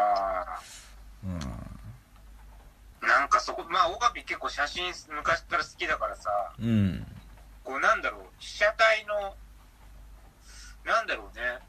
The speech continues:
Speaker 1: 被写体を綺麗に撮るっていうところにさ、こう、
Speaker 2: うん。
Speaker 1: モチベーションを感じる。
Speaker 2: うん。
Speaker 1: なんか俺はもう、なんかもう、さ、なんか被写体は撮っても、被写体が綺麗なことをさ、こう、
Speaker 2: うん。
Speaker 1: 伝えてもさ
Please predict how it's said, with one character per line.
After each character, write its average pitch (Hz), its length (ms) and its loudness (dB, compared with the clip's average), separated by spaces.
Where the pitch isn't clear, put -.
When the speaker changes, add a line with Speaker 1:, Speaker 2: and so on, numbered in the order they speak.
Speaker 1:
被 - 60 -12
写 180 220 2
体 180 280 2
を 165 100 -10
綺 180 160 -8
麗 160 160 0
に - 120 -20
撮 127 140 -8
る 120 80 -8
っ - 160 -18
て 110 80 -14
い 110 140 -14
う 107 40 -16
と 113 100 -10
こ 120 100 -8
ろ 120 120 -6
に 107 120 -16
さ、 - 280 -10
こ 101 100 -10
う、 90 60 -6
Speaker 2:
う 90 80 -2
ん。 92 100 0
Speaker 1:
モ 87 60 -4
チ - 140 -4
ベ 85 100 -4
ー - 40 -4
シ - 120 -6
ョ 120 140 -4
ン 120 40 -6
を 117 40 -6
感 123 240 2
じ 117 120 -10
る。 117 120 -8
Speaker 2:
う 98 40 -4
ん。 101 40 0
Speaker 1:
な - 100 2
ん - 20 -6
か 151 120 -4
俺 226 260 -4
は 220 200 0
も 165 60 -8
う、 - 20 -14
な 151 140 0
ん - 40 -10
か - 100 -18
も 117 140 -12
う、 113 60 -16
さ、 - 260 -2
な 175 140 4
ん 175 40 4
か 175 80 -6
被 - 80 -10
写 - 340 2
体 233 260 4
は 220 140 2
撮 220 120 -2
っ - 40 -8
て 240 80 -8
も、 233 60 -2
被 226 80 -4
写 247 200 -2
体 247 200 4
が - 140 -16
綺 247 140 -4
麗 202 160 2
な 147 100 -6
こ 135 100 -10
と 117 160 -8
を 107 60 -12
さ、 110 340 0
こ 110 180 -10
う、 - 20 -8
Speaker 2:
う 104 40 -2
ん。 - 20 0
Speaker 1:
伝 85 100 0
え 156 40 0
て - 100 -2
も 104 100 -8
さ 101 360 0